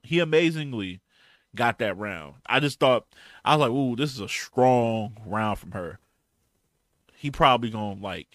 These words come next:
have a good round, but it'll probably be one oh going to the second. I looked up, I'm tallying points and thinking about, you know, the level he, he hitting, and I'm like,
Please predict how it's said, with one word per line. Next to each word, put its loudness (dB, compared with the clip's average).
have -2
a -6
good -4
round, -2
but -6
it'll -2
probably 0
be -8
one -6
oh -2
going -6
to -14
the -12
second. -8
I -2
looked 0
up, 2
I'm -4
tallying -8
points -12
and -16
thinking -12
about, -2
you -10
know, -6
the -14
level 0
he, -8
he -12
hitting, -6
and -12
I'm -10
like, -14